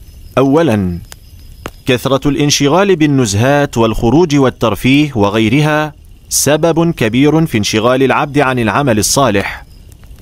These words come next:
الآية الثالثة. ثانيا،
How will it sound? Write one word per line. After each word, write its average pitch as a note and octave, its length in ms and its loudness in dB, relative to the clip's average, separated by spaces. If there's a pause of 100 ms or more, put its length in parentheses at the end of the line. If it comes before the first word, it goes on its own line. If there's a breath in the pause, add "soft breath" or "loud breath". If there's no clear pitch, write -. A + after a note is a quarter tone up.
(200)
الآية C3 540 0
الثالثة. G2+ 600 -2 (800)
ثانيا، G2 640 -2